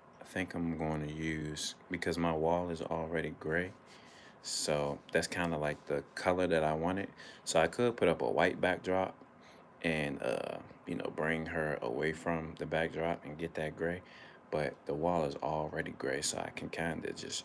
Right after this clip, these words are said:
use that, um, and get the shots that I want,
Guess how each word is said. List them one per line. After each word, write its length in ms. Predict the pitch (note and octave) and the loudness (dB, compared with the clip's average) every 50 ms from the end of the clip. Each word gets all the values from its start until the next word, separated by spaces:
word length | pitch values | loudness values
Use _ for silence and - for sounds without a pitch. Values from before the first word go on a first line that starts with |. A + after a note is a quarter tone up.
| - - | -8 -8
use 380 | - - D2 D2+ D2+ C#2 - - | -8 -6 -4 -4 -6 -6 -8 -6
that, 260 | - C#2 - - - - - - - - - - - - - - - - | -2 -2 -2 -2 -4 -8 -16 -20 -20 -20 -20 -20 -20 -20 -20 -20 -8 -4
um, 360 | - C2 C2 B1 A#1 - - - - - - - - - - - - - - - - - - - - - - - - - - - - - - | -4 -2 -2 -2 -4 -6 -8 -12 -16 -20 -20 -20 -20 -20 -20 -20 -20 -20 -20 -20 -20 -20 -20 -20 -20 -20 -20 -20 -20 -20 -10 -10 -10 -8 -6
and 140 | - B1 G#1+ | -6 -6 -4
get 160 | - - - | -4 -6 -6
the 80 | - - | -4 -6
shots 360 | - - - - - - - | -2 -2 -2 -2 -2 -4 -6
that 140 | - - - | -6 -4 -4
I 120 | G1+ G1+ | -4 -4
want, 220 | G1+ G1+ G1+ G1+ | -4 -4 -6 -8